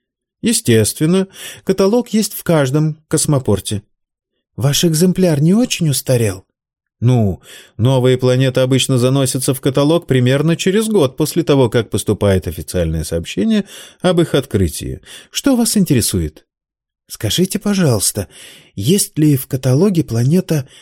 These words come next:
Эстан четыре? Возможно, так называют её местные жители, но точно я не знаю". "Это не важно. В каталог заносится название планеты на всех языках. Что ещё известно о планете?"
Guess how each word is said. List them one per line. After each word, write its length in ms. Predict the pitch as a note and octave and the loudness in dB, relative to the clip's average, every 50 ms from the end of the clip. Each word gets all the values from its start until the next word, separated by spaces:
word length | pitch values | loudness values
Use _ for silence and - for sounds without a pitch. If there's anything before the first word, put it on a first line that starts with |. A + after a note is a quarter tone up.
| - - - | -20 -12 -2
Эстан 680 | - E3+ D3+ - - - - E3+ F3+ F#3 E3 D3+ B2+ - - | -2 0 0 0 -2 -2 0 0 2 2 2 0 -2 -2 -4
четыре? 580 | - - F3+ - - - C#3+ A2 G2 F#2+ - _ _ - _ _ _ _ - | -6 -4 -4 -4 0 2 2 2 2 -2 -6 _ _ -20 _ _ _ _ -8
Возможно, 500 | - D3 D3+ C#3+ D#3+ E3 D#3 C#3+ D#3 D3+ | -2 -2 0 2 2 0 2 2 0 0
так 200 | C3+ E3 D#3 - | 2 0 0 0
называют 540 | E3 D#3 C#3+ D#3+ D#3 E3 E3 D#3+ D3+ C#3+ C3 | 0 0 0 2 2 2 2 2 2 0 0
её 260 | D#3 E3 D#3+ D#3+ D#3+ | 0 0 2 2 2
местные 460 | D#3+ E3+ E3+ D#3 - - F3 F3+ F3+ | 2 2 2 0 0 0 0 2 2
жители, 500 | F3+ F3 A3 C4 A#3+ - F#3 D#3 D3+ C#3+ | 2 2 2 0 2 0 0 2 2 2
но 320 | C3+ C#3+ E3+ F3 C#3+ C3 - _ _ - | 2 2 2 0 -2 -4 -10 _ _ -4
точно 300 | F#3 F3 - - E3+ E3+ | -2 -2 -2 0 0 0
я 200 | E3 D#3+ D#3+ D#3+ | 0 2 0 0
не 120 | D#3+ D#3 | 0 -2
знаю". 400 | C#3+ B2 G2+ G#2 G2 F2 - - _ _ _ _ _ _ _ _ _ _ _ _ _ _ - | -2 -4 -4 -4 -6 -6 -8 -12 _ _ _ _ _ _ _ _ _ _ _ _ _ _ -4
"Это 260 | - A3+ A3 - C#3 | 0 0 0 2 2
не 120 | B2+ B2 A2+ | 2 2 4
важно. 520 | G#2 G#2+ G#2+ G#2+ - G2 A2 A#2+ A#2 A2 - - - - - - _ | 4 4 4 4 2 2 0 -2 -2 -4 -6 -16 -20 -20 -20 -20 _
В 100 | - - | -12 -6
каталог 400 | - F#3+ - F#3+ F#3 F#3 F#3 F3 | -4 0 2 2 4 4 2 2
заносится 500 | D#3+ E3 D#3+ D#3+ D#3+ D#3 C#3+ - - D#3+ | 2 2 2 2 0 0 0 -2 0 0
название 480 | D3 C#3+ C#3 C3 C3 C3+ C3 C3 B2 - | 0 0 2 2 2 2 2 2 0 0
планеты 520 | - G2 G#2 G#2+ A#2 C3 C#3 C3+ C3+ B2 | 2 2 2 2 2 0 0 0 0 2
на 120 | A#2 G#2+ | 2 2
всех 280 | F#2+ - - G#2 G#2+ - | 0 -2 0 0 0 0
языках. 560 | - G2+ D#2 C#2 D2 - - D2+ D2+ C#2+ - - - - - _ | -2 -6 -4 -4 -6 -6 -4 -6 -6 -6 -8 -14 -20 -20 -20 _
Что 240 | - - - C4+ C4 | -12 -4 -2 0 2
ещё 420 | B3 A3 F#3+ - - F3 E3 E3+ - | 2 2 2 2 2 2 0 0 0
известно 440 | G3 F3 E3 E3 E3+ D#3+ - F3+ | -2 -2 0 0 0 0 0 -2
о 40 | E3+ | -2
планете?" 520 | E3+ - F#3 F3+ F#3 F#3+ F#3 - F#3+ F#3 | 0 0 0 2 2 0 0 -2 -6 -8